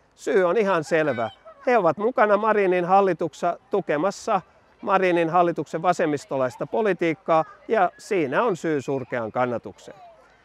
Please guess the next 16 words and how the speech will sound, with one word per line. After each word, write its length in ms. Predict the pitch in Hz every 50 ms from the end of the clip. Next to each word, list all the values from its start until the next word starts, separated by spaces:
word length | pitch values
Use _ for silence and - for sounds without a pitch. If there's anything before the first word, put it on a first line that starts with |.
| _ -
No 100 | - 180
siihen 460 | - 226 226 240 208 190 185 170 160 - -
he 80 | 151 135
vastaavat 540 | 147 170 185 - - 247 214 208 175 -
ja 160 | - 160 143 151
Annikakin 580 | 165 180 202 190 220 190 - 277 202 185 - -
selitti, 500 | - - 202 196 185 180 175 _ - 180
että 340 | 170 175 - - 180 180 - _
hallitus 540 | - 170 208 214 202 190 175 196 185 - -
on 120 | 214 185
hyväksynyt 540 | 190 220 254 254 190 - - - 190 - - _ _ _
silloin 320 | - - 202 196 190 190
ohjelmaneuvotteluissaan 1040 | 208 233 220 202 190 180 170 170 165 165 156 - 180 170 175 165 - - 175 175 165 - _ - - _ -
keskustan 560 | - 226 214 - - 190 165 - 185 175 160
keskeiset 640 | - 220 233 220 - - 175 147 135 160 135 -
kynnyskysymykset. 1000 | - 185 196 190 165 139 123 - - 165 156 131 156 123 107 98 - - - -